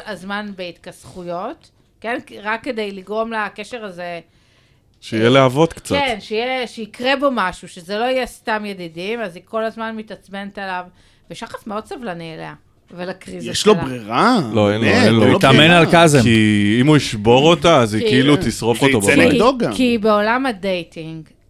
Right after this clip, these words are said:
Speaker 1: אין, אה, הרבה חמלה לגברים שלא מעוניינים בנשים.
Speaker 2: בסדר, הם לא חיים באותו בית.
Speaker 3: אני רק רוצה להגיד שאפשר לראות היום,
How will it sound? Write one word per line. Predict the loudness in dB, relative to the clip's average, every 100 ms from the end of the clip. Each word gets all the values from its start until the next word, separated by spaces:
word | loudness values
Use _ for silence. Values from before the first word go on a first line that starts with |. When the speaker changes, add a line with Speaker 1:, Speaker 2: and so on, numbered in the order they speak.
| _ _ _ -10
Speaker 1:
אין, | -6 -4 -4 -8 -10
אה, | -10 -8 -10
הרבה | -12 -8 -8
חמלה | -6 -8 -6 -4
לגברים | -6 -8 -8 -8 -8
שלא | -8 -8 -8
מעוניינים | -6 -6 -8 -8 -10 -6
בנשים. | -6 -6 -8 -10 -10 -8
Speaker 2:
בסדר, | 0 2 4 2 0
הם | 0
לא | 0 2 0
חיים | -2 -2
באותו | 0 0 -2
בית. | -2 -4 -10 _
Speaker 3:
אני | -6 -2
רק | -2
רוצה | -2 -2 -2
להגיד | 0 -4
שאפשר | -6 -8 -4 -4
לראות | -2 -2 -4
היום, | 0 0 0